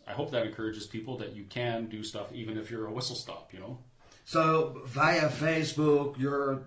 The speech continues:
Speaker 2: doing live streams and explaining stuff to the people who are following you for Listen Up. I found out this and this and this,
Speaker 1: Mm-hmm.
Speaker 2: for example.
Speaker 1: Exactly. Yeah, we try and do some,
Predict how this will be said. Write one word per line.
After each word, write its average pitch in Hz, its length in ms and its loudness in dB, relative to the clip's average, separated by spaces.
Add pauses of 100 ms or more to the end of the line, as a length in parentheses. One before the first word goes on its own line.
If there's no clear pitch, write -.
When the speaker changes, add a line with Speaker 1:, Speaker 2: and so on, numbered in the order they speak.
Speaker 2:
doing 135 400 4
live 135 320 4
streams 131 800 4
and 120 420 -6
explaining 123 600 -2
stuff 120 500 -2 (300)
to 120 160 2
the 120 80 -4
people 120 320 -4
who 120 60 0
are 120 180 0
following 120 400 -2
you 120 60 -2
for 117 100 -6
Listen 117 260 -6
Up. - 200 -4 (360)
I 123 120 -2
found 123 300 0
out 123 200 -2 (280)
this 120 220 -2
and 120 120 -6
this 120 160 -2
and 120 100 -4
this, - 280 -10 (220)
Speaker 1:
Mm-hmm. 110 200 -8 (100)
Speaker 2:
for 110 140 -8
example. 95 420 -10 (200)
Speaker 1:
Exactly. 104 520 -8
Yeah, 113 160 -8
we 131 100 -4
try 151 200 0
and 143 100 2
do 139 100 0
some, 127 380 -2